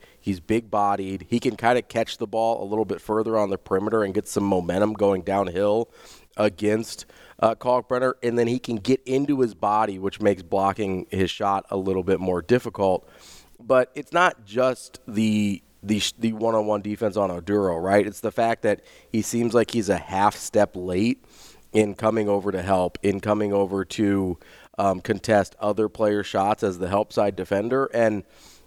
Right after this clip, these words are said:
like I said, I don't know if it's, I don't know if he's a little banged up. I don't know if he's under the weather. I don't know if he's just simply tired of seeing Creighton give up offensive rebounds, so he's trying to stick a little bit closer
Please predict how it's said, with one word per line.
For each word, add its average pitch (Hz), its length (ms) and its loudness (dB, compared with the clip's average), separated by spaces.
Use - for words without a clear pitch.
like 131 180 2
I 120 60 4
said, 104 160 -4
I 107 120 -2
don't 131 120 0
know 123 140 2
if 113 100 -4
it's, 110 300 -4
I 104 60 0
don't 107 100 0
know 107 60 6
if 92 80 0
he's 92 100 -2
a 92 40 -4
little 95 120 0
banged 87 300 -4
up. 147 260 0
I 120 40 -2
don't 107 80 -2
know 101 60 0
if 92 60 -6
he's 98 120 -2
under 95 160 0
the 90 100 -4
weather. 131 460 -2
I - 80 -2
don't 139 80 2
know 151 100 4
if - 80 -4
he's 120 180 -4
just 117 340 -2
simply 120 680 0
tired 117 420 0
of 107 140 -6
seeing 110 560 -2
Creighton 113 320 0
give 113 160 0
up 110 140 2
offensive 104 560 -2
rebounds, 123 520 -2
so 110 80 -6
he's 104 140 -2
trying 113 240 4
to 95 60 0
stick - 300 -2
a - 20 -2
little 107 180 2
bit 101 160 -2
closer 110 500 -2